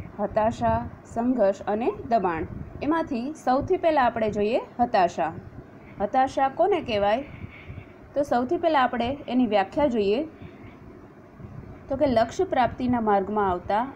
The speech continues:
અવરોધોના પરિણામે લક્ષ્ય સુધી પહોંચી ન શકવાને કારણે ઊભી થતી માનસિક પરિસ્થિતિ એટલે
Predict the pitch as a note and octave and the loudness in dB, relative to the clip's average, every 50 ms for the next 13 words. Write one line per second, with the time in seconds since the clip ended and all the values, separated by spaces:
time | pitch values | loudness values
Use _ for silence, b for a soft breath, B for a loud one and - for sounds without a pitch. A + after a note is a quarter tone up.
0 | - - G#3+ A3+ A#3 B3+ D4+ D4+ D4 E4+ E4 D#4+ E4 D#4+ - C4 A3 G3+ G3 F#3+ | -4 -2 -2 0 2 2 2 4 4 4 4 2 2 0 0 0 0 2 2 2
1 | F#3 F#3 F#3 G4 D#4+ D4 D#4 - - - A3 A3 A3 A#3+ - - D4 D4+ - A#3+ | 2 0 0 0 -2 -4 -6 -10 -10 -4 0 2 2 2 0 -2 -4 -4 -4 -4
2 | A3+ - B3 B3 B3 - A3+ G3 G3 G3 F#3+ - B3+ C4 C4+ D4+ F4 G#4 G#4 - | -4 -2 -2 -4 -2 -2 -2 0 0 -2 -2 -4 -4 -2 0 2 2 0 2 0
3 | D#4+ - - A#3+ A3+ G#3 F#3+ F#3 F3+ - F#3 F3+ F3 F3+ E3 - - - - - | -2 -2 0 0 0 2 2 0 -2 -2 -2 -2 -2 -2 -4 -6 -10 -12 -18 -20
4 | - - - - - A3+ D4 D#4+ E4+ E4+ D#4+ C#4+ - D#4 D4+ C#4+ B3+ A#3 G#3+ G#3+ | -20 -20 -10 -6 -4 0 0 0 2 2 0 0 0 -2 -2 0 0 0 0 0
5 | A3 - A#3+ A#3 A3 - - D#4 E4 E4 D#4+ - - B3 G#3 - - G#3 - - | -2 -4 -8 -8 -6 0 2 2 2 2 0 -4 -4 -6 -6 -4 -6 -6 -4 -4
6 | - - A3 A#3+ F4+ | -4 -2 -2 -2 -2